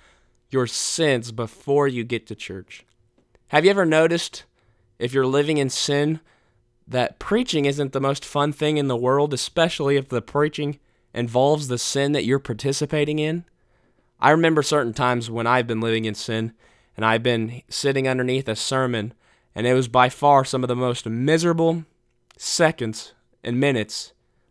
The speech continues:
of my life. You can avoid that feeling of misery by just repenting of your sins and asking God to forgive you.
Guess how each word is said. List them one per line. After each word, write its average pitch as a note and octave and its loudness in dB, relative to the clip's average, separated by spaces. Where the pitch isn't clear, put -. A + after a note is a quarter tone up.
of A2+ -4
my G#2+ -2
life. G#2+ -4
You D#3 0
can D3+ 2
avoid C3+ 4
that A#2+ 0
feeling C3+ 0
of A2 -10
misery A#2 2
by B2+ 2
just D3+ 0
repenting D#3+ 2
of D3 2
your C#3 0
sins D3 -2
and A2+ -2
asking C3 -2
God C3 0
to C#3+ -2
forgive B2+ -4
you. G2 -8